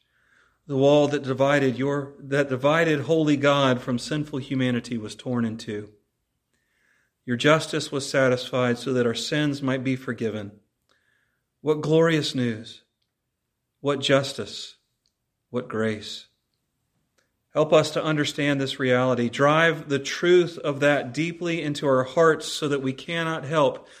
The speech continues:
but overflow with the joy of that message. May we be so full of your grace that we do the work of sharing that message with the world around us. Help us to realize that you have called us to scatter the seed of the good news of the cross on the soil,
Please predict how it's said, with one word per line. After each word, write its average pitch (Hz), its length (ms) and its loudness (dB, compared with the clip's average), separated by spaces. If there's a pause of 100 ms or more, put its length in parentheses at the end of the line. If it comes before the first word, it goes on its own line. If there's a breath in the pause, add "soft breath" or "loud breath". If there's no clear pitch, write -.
(140 loud breath)
but 143 120 -2
overflow 160 720 4
with 127 180 -2
the 143 60 -6
joy 139 400 2
of 117 100 0
that 123 220 -4
message. 123 600 -10 (1300)
May 151 180 2
we 160 200 2
be 165 180 0
so 180 280 2
full 196 440 4
of 147 100 0
your 156 140 0
grace 147 680 -2 (680)
that 135 100 -10
we 143 80 -2
do 147 220 2
the 160 120 2
work 143 360 4
of 120 100 -8
sharing 156 460 0
that 139 200 -4
message 135 460 -4
with 120 160 -6
the 127 80 -6
world 127 280 2
around 117 360 0
us. 104 360 -8 (1160)
Help 175 200 2
us 180 140 4
to - 100 -4
realize 156 540 4
that 135 180 -6
you 175 120 0
have 165 120 -2
called 175 320 0
us 143 220 2
to 143 100 -10
scatter 165 520 2
the 143 100 -2
seed 175 480 -2
of 143 160 -4
the 143 80 -4
good 151 220 -2
news 156 420 0
of 135 140 -4
the 135 80 0
cross 151 560 2
on 143 140 -4
the 131 80 -2
soil, 143 640 0